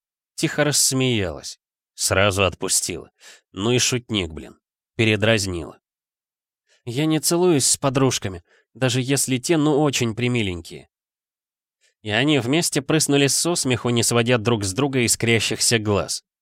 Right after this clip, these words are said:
Затем спохватились и одновременно умолкли. Чуть не забыли про слежку. «Давай быстренько прыгнем в автобус и оторвемся», парень указал взглядом в бок на кусты.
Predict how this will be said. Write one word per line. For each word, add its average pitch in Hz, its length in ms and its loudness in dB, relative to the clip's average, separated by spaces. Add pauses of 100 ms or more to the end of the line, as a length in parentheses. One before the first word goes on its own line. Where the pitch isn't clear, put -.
(260)
Затем 113 360 0
спохватились 123 800 0
и 139 60 2
одновременно 120 800 0
умолкли. 117 600 -2 (340)
Чуть - 320 -6
не 123 140 0
забыли 98 420 0
про 113 220 -2
слежку. - 520 -4 (1300)
«Давай 175 300 4
быстренько 156 540 2
прыгнем 143 400 2
в 139 60 4
автобус 170 480 0
и 139 40 6
оторвемся», 123 680 2 (640)
парень 110 240 2
указал 104 400 2
взглядом 95 600 0
в 87 120 -6
бок 113 280 -4
на 98 120 -2
кусты. 98 460 -8